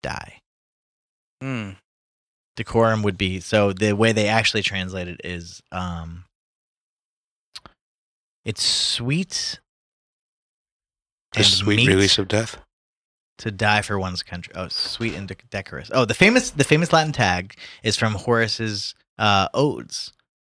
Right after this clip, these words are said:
Speaker 1: Means, of course, "It is sweet and meet to die for one's country, sweet and decorous." Letter from O-,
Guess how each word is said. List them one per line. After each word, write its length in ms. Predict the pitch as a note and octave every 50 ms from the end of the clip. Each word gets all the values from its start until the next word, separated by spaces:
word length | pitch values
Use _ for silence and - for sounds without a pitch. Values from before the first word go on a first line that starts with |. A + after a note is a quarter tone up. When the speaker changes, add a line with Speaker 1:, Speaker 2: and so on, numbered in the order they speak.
| _ _ -
Speaker 1:
Means, 180 | A2+ A2 G#2 G2+
of 60 | F#2+
course, 320 | - A2+ G2+ G2 G2 -
"It 80 | G#2+ G2+
is 100 | G2 -
sweet 420 | - - - D3 E3 F3 - - -
and 220 | - G#2+ G#2+ G#2 G#2+
meet 180 | A#2 B2 B2
to 240 | - - - - G#2+
die 240 | F#2+ G2 G#2 G2+ G#2
for 160 | G2+ - G#2
one's 160 | G2+ G2 F#2+
country, 400 | - - G#2 G2+ F#2 - - D2+
sweet 380 | - - - - D3+ D#3 C3 -
and 100 | - F2+
decorous." 720 | F#2 - - - D#3+ D3+ A2 - - - - - - - _ _ _ _ _ _ _ _ _ _ _ _
Letter 200 | G#2+ G#2 G2 F#2
from 160 | F2+ F#2+ F2 - -
O-, 240 | F#2+ G2 F#2+ F2+